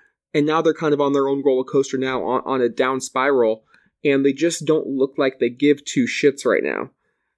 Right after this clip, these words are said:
They are three and seven in their last ten games. They don't protect home court necessarily well. They're a sub five hundred team on the road, and I think they might be that first domino that falls.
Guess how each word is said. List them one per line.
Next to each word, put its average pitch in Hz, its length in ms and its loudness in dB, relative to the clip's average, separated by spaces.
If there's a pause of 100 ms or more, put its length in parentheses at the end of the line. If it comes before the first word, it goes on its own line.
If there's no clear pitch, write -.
They 147 280 -2
are 135 140 0
three 165 340 -2
and 170 120 -2
seven 151 320 2
in 131 100 0
their 123 140 -2
last 127 300 -4
ten 123 280 0
games. 156 560 0 (340)
They 131 180 2
don't 151 340 0 (140)
protect 147 460 0
home 131 220 -2
court - 300 0
necessarily 151 480 -2
well. 143 220 2
They're 123 200 2
a 110 60 -6
sub 151 400 -2
five 139 240 -2
hundred 143 320 -4
team 147 400 -4 (320)
on 139 180 2
the 120 80 -4
road, 143 440 2 (520)
and 147 180 2
I 151 60 2
think 196 400 -2
they 160 320 0
might 165 240 -2
be 147 140 2
that 131 240 0
first 135 240 -2
domino 127 380 2
that - 200 -2
falls. - 420 -6